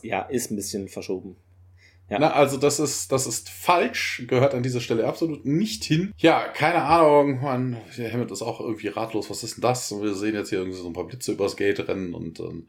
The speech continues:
Speaker 2: keine Ahnung, sagt der Techniker, weiß ich nicht. Und, und ihr sagt, wir haben das schon mal gesehen und ja,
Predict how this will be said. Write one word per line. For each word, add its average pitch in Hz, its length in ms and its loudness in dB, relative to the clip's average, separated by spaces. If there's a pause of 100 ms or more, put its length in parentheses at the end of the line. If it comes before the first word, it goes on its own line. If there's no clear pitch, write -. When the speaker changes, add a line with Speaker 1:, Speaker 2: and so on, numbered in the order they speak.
(140)
Speaker 2:
keine 127 260 2
Ahnung, 131 220 4
sagt 120 180 0
der 120 80 -2
Techniker, 117 420 -2
weiß 113 220 0
ich - 100 -8
nicht. 107 300 -4
Und, 90 240 -12
und 85 80 -10
ihr 85 100 -8
sagt, 80 180 -10
wir 110 120 -2
haben 135 100 -2
das 104 140 -4
schon 117 120 -6
mal 95 120 -2
gesehen 104 340 -4
und 90 320 -10
ja, - 220 0